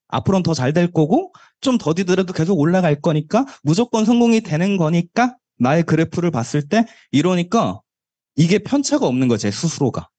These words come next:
그거 제가 한 국 장 때쯤 욕을 좀 많이 먹었어요. 아니,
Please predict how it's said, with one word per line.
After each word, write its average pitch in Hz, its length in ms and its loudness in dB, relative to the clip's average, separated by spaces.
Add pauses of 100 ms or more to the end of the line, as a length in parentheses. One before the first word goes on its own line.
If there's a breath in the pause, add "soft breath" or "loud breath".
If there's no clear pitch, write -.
(360)
그거 143 120 0
제가 123 460 -2 (560)
한 110 500 0
국 - 160 -12
장 120 180 -2
때쯤 98 480 -4
욕을 101 240 0
좀 113 160 -4
많이 82 160 -2
먹었어요. 82 420 -8 (1120)
아니, 185 540 -2